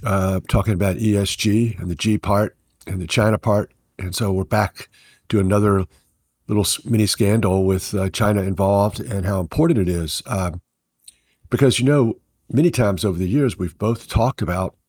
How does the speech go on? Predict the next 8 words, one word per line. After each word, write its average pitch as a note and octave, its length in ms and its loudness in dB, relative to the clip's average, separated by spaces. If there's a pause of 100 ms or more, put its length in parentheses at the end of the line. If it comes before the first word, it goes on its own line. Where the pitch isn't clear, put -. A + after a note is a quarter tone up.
(340)
liquid A2 320 2
markets, B2 640 0 (520)
mark G2+ 260 0
to F2+ 80 -2
market, A2+ 520 2 (320)
exchange G2 520 0
traded, C#3 560 2 (720)
and G#2 400 2